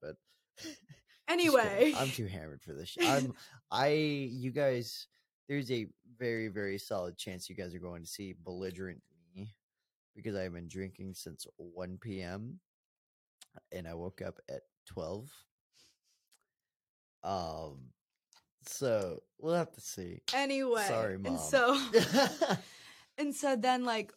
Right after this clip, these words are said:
Speaker 2: on Wednesday, like, I had that rehearsal, and it was the twenty-first night of September.
Speaker 1: Do you
Speaker 2: Um,
Speaker 1: remember?
Speaker 2: vaguely.
Speaker 1: We can't.
Speaker 2: <laughs>
Speaker 1: We, we, we did, we, we did remind you guys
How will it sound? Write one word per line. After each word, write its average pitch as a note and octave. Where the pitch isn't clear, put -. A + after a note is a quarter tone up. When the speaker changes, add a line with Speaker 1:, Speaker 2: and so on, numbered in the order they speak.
Speaker 2:
on A#3
Wednesday, A3
like, G3+
I A3
had A3
that A3+
rehearsal, G#3
and B3
it -
was F#3+
the F3
twenty-first G#3+
night A#3
of A#3+
September. G#3
Speaker 1:
Do F2
you -
Speaker 2:
Um, F#3
Speaker 1:
remember? G2+
Speaker 2:
vaguely. F3+
Speaker 1:
We A2
can't. -
Speaker 2:
<laughs> -
Speaker 1:
We, A2
we, -
we A#2+
did, C#3+
we, B2
we C3+
did D3+
remind B2+
you A#2+
guys G2